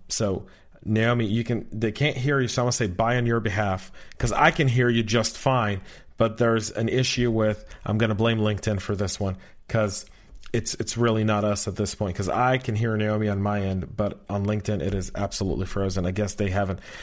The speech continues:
like, Azure ran out of cloud space in, um, <laughs> in Europe.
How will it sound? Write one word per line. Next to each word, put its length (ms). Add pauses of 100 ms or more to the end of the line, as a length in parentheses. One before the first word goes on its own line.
(120)
like, 240
Azure 340
ran 240
out 160
of 100
cloud 320
space 460
in, 420
um, 260 (760)
<laughs> 800
in 200
Europe. 580